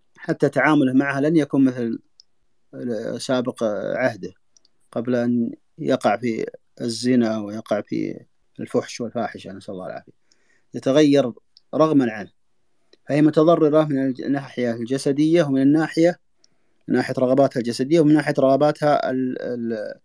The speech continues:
النفسية وال-، والعاطفية، لأن لن يبادلها الحب ولن يبادلها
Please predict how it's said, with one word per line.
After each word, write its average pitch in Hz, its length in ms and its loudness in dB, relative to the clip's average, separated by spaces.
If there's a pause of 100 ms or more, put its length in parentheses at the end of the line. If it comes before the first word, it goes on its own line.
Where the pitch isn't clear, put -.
(520)
النفسية 131 640 2
وال-، 113 420 -4
والعاطفية، 113 920 -4 (600)
لأن 120 220 -2
لن 139 300 4
يبادلها 123 600 -2
الحب 120 280 -4 (100)
ولن 107 260 -4
يبادلها 117 640 -2